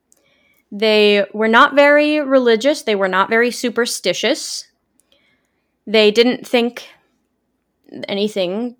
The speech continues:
was gonna happen. You know, they were like, "You know, bad stuff happened here. We want to," they were very respectful of the family that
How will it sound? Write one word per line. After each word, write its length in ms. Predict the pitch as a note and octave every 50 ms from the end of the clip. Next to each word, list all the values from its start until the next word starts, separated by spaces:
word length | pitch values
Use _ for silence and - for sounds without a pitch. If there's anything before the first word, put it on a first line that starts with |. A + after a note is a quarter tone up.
| _ -
was 200 | A#3 A#3+ A3 -
gonna 180 | - F#3+ G#3
happen. 560 | A3+ - D#3+ C3 - - - B3 D4 F4 F4 _ -
You 100 | G#3+ F#3
know, 140 | F3 G3 A#3+
they 100 | G#3+ F#3
were 80 | F#3
like, 160 | F3+ F#3 F3+ - A3 - - _ -
"You 140 | F3+ F3 - -
know, 160 | - - G#3 - _ _ _ -
bad 220 | G#3 G#3+ A3+ A3
stuff 220 | - - C4 C4
happened 280 | - B3+ C4+ C4+ D4 C#4
here. 240 | C4+ D4 D4+ D4+ D4
We 100 | C#4 A3+
want 380 | G3+ G3 G3+ A3 A#3 - -
to," 360 | - A#3 G#3+ G3+ G3 F#3+ F#3+ - _ _ _ _ _ _ _ _ _ _ _ _ -
they 100 | A3 G#3+
were 120 | G#3 G#3
very 220 | G#3 D4 F4 F#4 F4+
respectful 580 | E4+ D#4+ E4 - D4 C#4+ C#4 - D4 D4 C#4+
of 140 | B3 G#3+ -
the 80 | G3 F#3
family 580 | - A#3+ A3+ G#3+ F#3+ E3 D#3+ D3+ D3+ D3 D3+ E3
that 200 | E3 D3+ C3